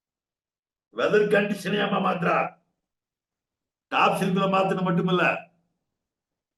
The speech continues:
நம்ம ஒரு டாப் ஸ்லிப்ல மாத்துன மட்டுமில்ல, டெல்லியில குளிரா இருக்க,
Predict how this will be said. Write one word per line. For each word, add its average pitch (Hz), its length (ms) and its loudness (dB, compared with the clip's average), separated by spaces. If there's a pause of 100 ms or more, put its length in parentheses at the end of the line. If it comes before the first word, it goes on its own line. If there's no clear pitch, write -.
(120)
நம்ம 147 280 -4
ஒரு 190 560 6
டாப் 170 320 0
ஸ்லிப்ல 185 200 -2
மாத்துன 175 340 0
மட்டுமில்ல, 156 540 -2 (440)
டெல்லியில 247 520 4
குளிரா 233 300 6
இருக்க, 185 540 2